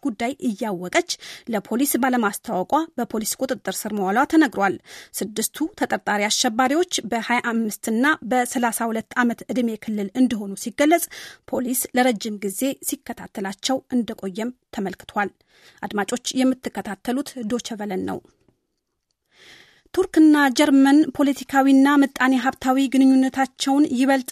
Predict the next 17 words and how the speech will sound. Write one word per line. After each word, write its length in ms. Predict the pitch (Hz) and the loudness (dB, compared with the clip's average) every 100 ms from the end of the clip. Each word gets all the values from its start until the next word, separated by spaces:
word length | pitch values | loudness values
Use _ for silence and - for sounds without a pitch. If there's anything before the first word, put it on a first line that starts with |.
| - | 2
እንደሚያጠናክሩ 1000 | 262 277 269 247 247 - 208 196 - 294 | 4 6 6 4 0 -4 -4 -4 -2 0
ገለጹ። 340 | 302 240 196 - 190 - - - - - | 2 0 -4 -4 -8 -8 -20 -20 -16 -4
ይህ 200 | 240 208 | -4 -2
የተነገረው 640 | 220 233 233 202 240 247 349 | -2 0 -2 0 0 2 2
የቱርኩ 420 | 262 254 254 - 233 | 0 0 -4 -4 -6
ፕሬዝደንት 580 | 254 247 190 277 285 - | 0 0 2 2 2 0
አብዱላህ 460 | 233 208 233 226 202 | -4 -2 -4 -4 -4
ጉል 240 | 202 262 370 - | -2 -2 -2 -4
ጀርመንን 460 | 214 262 269 240 277 330 | 2 4 6 6 4 2
ለመጎብኘት 720 | 262 240 226 233 214 233 277 226 | 2 2 2 -2 -2 -6 -4 0
በርሊን 380 | 240 233 247 | 0 2 0
ከገቡ 300 | 240 214 190 208 | -2 -6 -6 -6
በኋላ 380 | 185 196 190 196 | -6 -2 0 0
ነው። 140 | 196 180 _ - - - | 0 -4 _ -20 -20 -16
ፕሬዝደንት 500 | - 240 196 190 196 - | -6 -6 -4 -2 -2 0
አብዱላህ 440 | 214 202 214 208 | -2 -2 -2 -4
ጉል 220 | 208 262 | -2 -2